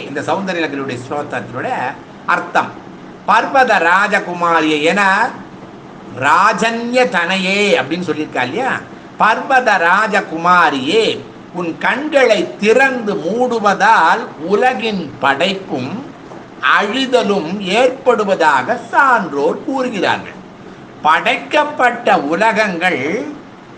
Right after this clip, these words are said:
தன்னால் படைக்கப்பட்ட உலகங்கள் தன் கண்களை மூடிவிட்டால், அம்பிகை ஒருவேளை கண்ணை மூடிட்டான்னு வச்சுக்கோங்க, தன் கண்களை மூடிவிட்டால் எங்கு அழிந்திடுமோ என்று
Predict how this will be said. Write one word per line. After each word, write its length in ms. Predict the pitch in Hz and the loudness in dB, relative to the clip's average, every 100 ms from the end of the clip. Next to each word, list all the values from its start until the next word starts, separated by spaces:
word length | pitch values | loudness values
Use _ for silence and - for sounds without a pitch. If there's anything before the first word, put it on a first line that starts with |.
| 156 | -2
தன்னால் 680 | 175 196 220 226 233 262 277 - | 0 0 2 4 6 4 2 0
படைக்கப்பட்ட 840 | 185 208 220 262 247 - 214 202 190 165 135 | 0 2 0 2 2 4 2 2 0 0 0
உலகங்கள் 680 | 165 202 190 156 139 127 156 262 - - - - | 0 0 -2 -4 -4 -4 -4 -6 -8 -16 -16 0
தன் 240 | 190 190 151 - 165 | 0 0 -4 -2 0
கண்களை 760 | 175 190 233 269 269 247 226 190 139 | 2 0 -4 0 4 6 4 2 -4
மூடிவிட்டால், 920 | 139 170 233 247 233 196 190 170 139 107 - - 185 | -4 -2 -2 -2 -2 -2 0 2 2 0 -8 -6 -4
அம்பிகை 260 | 240 254 196 | -2 0 2
ஒருவேளை 240 | 165 190 226 | 4 2 2
கண்ணை 180 | 190 208 180 | -2 -2 -4
மூடிட்டான்னு 540 | 196 220 180 156 214 190 | -4 -6 0 2 2 -2
வச்சுக்கோங்க, 400 | - - 143 92 82 - - - 196 | -10 -12 -10 -10 -12 -18 -20 -8 -4
தன் 160 | 196 185 | -4 0
கண்களை 500 | 185 214 254 254 226 185 143 | 0 0 2 2 4 2 -2
மூடிவிட்டால் 1080 | 156 226 233 185 131 123 202 151 131 180 262 285 - - - - 113 139 | -4 -4 -2 -2 -2 0 2 4 4 4 2 -2 -16 -20 -20 -16 -2 0
எங்கு 440 | 196 254 320 349 320 156 139 | 2 0 -4 0 4 4 2
அழிந்திடுமோ 1120 | 147 185 269 311 262 226 170 123 120 151 185 185 143 104 - - - - 151 | 0 -2 -4 -4 -4 -2 -2 -2 -2 2 6 6 4 0 -10 -16 -16 0 2
என்று 260 | 160 135 | 2 -2